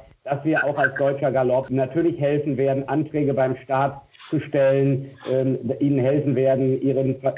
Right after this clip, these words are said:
Verdienstausfall mit, mit durchzusetzen und politisch sie zu unterstützen, äh, dass sie nicht alleine dastehen. Natürlich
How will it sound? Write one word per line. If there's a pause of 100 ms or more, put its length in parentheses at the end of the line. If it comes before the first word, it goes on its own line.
Verdienstausfall
mit, (160)
mit (120)
durchzusetzen
und
politisch
sie
zu
unterstützen, (240)
äh,
dass
sie
nicht
alleine
dastehen.
Natürlich